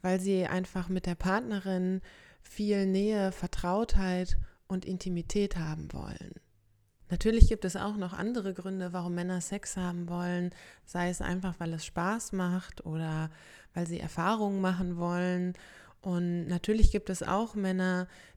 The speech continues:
die Sex als Werkzeug für Macht oder für Dominanz einsetzen wollen. Doch wenn man eher den Normalfall betrachtet und vor allen Dingen eher Männer, die in einer verbindlichen Partnerschaft sind, da geht es dann doch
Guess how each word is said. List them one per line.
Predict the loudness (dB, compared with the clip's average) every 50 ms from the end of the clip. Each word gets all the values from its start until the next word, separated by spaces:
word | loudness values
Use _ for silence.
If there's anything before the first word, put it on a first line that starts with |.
| -18 -12
die | -10
Sex | -8 -6 -4 -6 -6 -6 -8 -10 -8
als | -6 -8 -8 -6 -4 0
Werkzeug | 0 2 0 0 -4 -8 -10 -6 -4 -2 -2 -2 -2 -4 -6 -12
für | -12 -8 -4 -2
Macht | 0 0 0 0 -2 -6 -10 -10 -8
oder | -6 -4 -2 -2 -2 -2 -2 -2 -4 -8 -12 -20 -12
für | -8 -6 -4
Dominanz | -2 -2 0 0 0 2 2 2 2 2 0 -2 -4
einsetzen | -6 -6 -4 -4 -4 -4 -6 -6 -6 -8 -8 -8 -8 -8
wollen. | -8 -10 -10 -12 -14 -14 -16 -18 -20 -20 -20 -20 _ _ _ -20 -20 -20 -20 _ _ _
Doch | -4 0 2
wenn | 4 4
man | 4 4 2
eher | 2 2 2 2
den | 2 2 2 2 2
Normalfall | 2 2 2 2 2 2 2 0 0 0 0 0 0
betrachtet | 0 -4 -6 -4 -4 -6 -6 -6 -6 -4 -4 -2 -2 -4 -4
und | -6 -8 -8
vor | -8 -8 -6
allen | -4 -4 -2 -2
Dingen | -2 -2 -4 -4
eher | -4 -4 -2 -2 -2 -2 -2 -4 -8 -12 -20 -20 -20 -14 -4
Männer, | 0 2 2 4 4 2 2
die | 2 0
in | 0 0
einer | -2 -2 -2 -2 -2 -2 -4
verbindlichen | -4 -6 -2 0 0 0 0 -4 -6 -6 -6 -6
Partnerschaft | -4 -2 -2 -2 -2 -4 -6 -6 -6 -6 -6 -8 -8 -12 -10
sind, | -6 -4 -2 0 0 -2 -4 -6 -12 -20 -20 -20 -20 -20 -8 -2
da | -2 0 0
geht | 2 0 0 0
es | 0 -2 -2 -4 -4
dann | -2 -2 -2 0 2
doch | 2 0 0 -2 -8